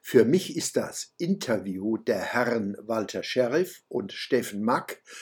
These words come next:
im Mannheimer Morgen vom dreißigsten ersten zweitausendsechzehn mit Frau Frauke Petri ein Musterbeispiel für unanständigen,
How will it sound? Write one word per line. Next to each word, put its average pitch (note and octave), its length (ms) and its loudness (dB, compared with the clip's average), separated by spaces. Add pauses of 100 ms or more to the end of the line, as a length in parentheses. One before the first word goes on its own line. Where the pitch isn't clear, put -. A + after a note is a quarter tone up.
(440)
im A#2 140 4
Mannheimer B2 540 2
Morgen A2 460 2
vom A#2+ 180 -4
dreißigsten A#2 720 -2
ersten C3 380 -2
zweitausendsechzehn C3+ 1300 0 (440)
mit C3+ 240 2
Frau A#2+ 520 4
Frauke - 560 2
Petri D#3 600 2
ein G#2+ 340 -2
Musterbeispiel C3+ 1300 2 (440)
für - 460 4
unanständigen, A#2+ 1160 0